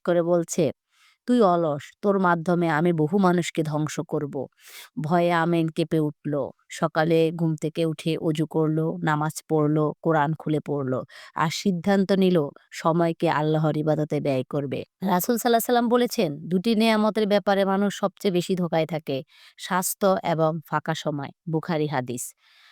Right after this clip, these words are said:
কাজে সময় নষ্ট নয়, আল্লাহর কাজে ব্যয় করো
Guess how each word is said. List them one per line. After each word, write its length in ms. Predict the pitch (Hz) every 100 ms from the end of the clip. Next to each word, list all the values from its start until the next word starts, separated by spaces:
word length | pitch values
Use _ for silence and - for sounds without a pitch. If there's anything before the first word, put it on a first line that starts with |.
| _ _ -
কাজে 300 | 196 208 262 269
সময় 360 | 233 202 208
নষ্ট 240 | 208 196 - 170
নয়, 260 | 160 151 135 -
আল্লাহর 420 | 151 180 190 196
কাজে 280 | 190 180 180
ব্যয় 240 | 165 160
করো 300 | 156 160 170